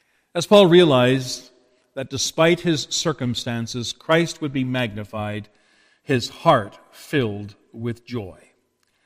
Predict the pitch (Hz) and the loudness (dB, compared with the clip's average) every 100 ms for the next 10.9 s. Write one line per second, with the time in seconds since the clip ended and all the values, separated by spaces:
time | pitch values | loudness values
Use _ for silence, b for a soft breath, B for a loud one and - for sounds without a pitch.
0 | _ _ _ _ _ - 127 135 185 - | _ _ _ _ _ -6 -2 -2 -2 -8
1 | - 143 143 147 131 127 143 160 - 123 | -2 -2 -2 -4 -4 -4 -4 -6 -6 -6
2 | 120 113 113 - 107 - 123 98 85 _ | -6 -8 -10 -10 -12 -12 -12 -14 -16 _
3 | _ _ _ _ _ _ _ _ _ 139 | _ _ _ _ _ _ _ _ _ 4
4 | 170 156 156 - 143 123 170 196 202 165 | 6 4 2 2 0 0 0 0 2 0
5 | - 175 180 208 233 170 143 - 185 196 | 0 -2 -2 -2 -2 -2 -2 -2 -2 -2
6 | 165 147 - 160 156 180 202 151 143 - | -2 -4 -4 -2 0 0 -2 -4 -6 -4
7 | 196 - 147 - 156 185 202 151 127 - | -6 -4 -8 -4 -2 0 -2 -8 -8 -4
8 | 190 220 175 - 127 120 180 - 233 240 | -4 -4 -6 -4 -4 -2 -2 -2 -6 -6
9 | b b - 135 - 180 240 247 226 180 | b b -2 -2 2 2 4 2 0 0
10 | 190 147 123 - - 170 208 247 | -2 -2 -4 -6 0 4 4 2